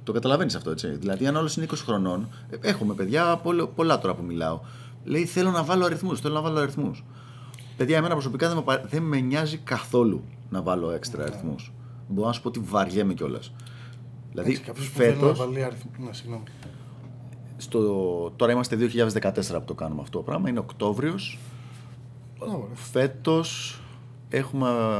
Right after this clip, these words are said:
Speaker 1: γε-, πρέπει να έχουμε, να έχω στείλει γύρω στις οκτώ με δέκα κοπέλες, οι οποίες ήταν, ας πούμε, έτοιμες για παιχνίδι και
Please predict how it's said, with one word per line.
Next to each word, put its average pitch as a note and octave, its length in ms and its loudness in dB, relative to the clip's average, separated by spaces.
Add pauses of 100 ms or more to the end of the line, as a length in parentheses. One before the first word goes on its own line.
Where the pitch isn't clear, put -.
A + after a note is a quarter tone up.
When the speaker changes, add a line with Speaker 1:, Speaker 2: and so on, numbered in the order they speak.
(1040)
Speaker 1:
γε-, A2 260 -2
πρέπει C3 200 0
να C3 120 4
έχουμε, G2+ 840 0
να A2+ 80 2
έχω A#2 180 -4
στείλει A#2+ 420 -2
γύρω A#2 160 2
στις A#2 120 -6
οκτώ - 340 0
με G#2+ 100 2
δέκα G#2+ 220 0
κοπέλες, F#2+ 460 -2
οι - 40 -10
οποίες - 260 -4
ήταν, F2 260 -4
ας D#2+ 100 -8
πούμε, F2 260 -6 (720)
έτοιμες F#2 340 -4
για - 100 -6
παιχνίδι A2+ 500 0
και G#2 140 -4